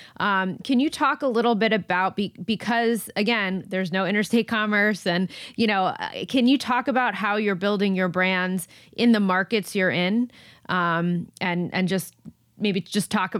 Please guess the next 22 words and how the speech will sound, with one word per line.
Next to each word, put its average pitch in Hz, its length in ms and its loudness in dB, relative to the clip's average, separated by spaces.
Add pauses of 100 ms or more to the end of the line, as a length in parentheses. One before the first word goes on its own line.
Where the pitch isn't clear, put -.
(240)
give 175 180 -2
us 180 140 0
some 202 140 2
highlights 185 440 0
on, 175 300 0
on 170 240 0
some 180 220 0
of 175 100 0
your 165 100 -2
favorites. 175 460 -2
Maybe 269 240 2
I 269 60 4
won't 240 180 2
say 214 160 2
favorites 165 460 0
'cause 196 160 2
I'm 180 100 2
sure 180 220 0
they're 170 120 0
all 147 200 0
your 98 160 -6
favorite. - 400 -12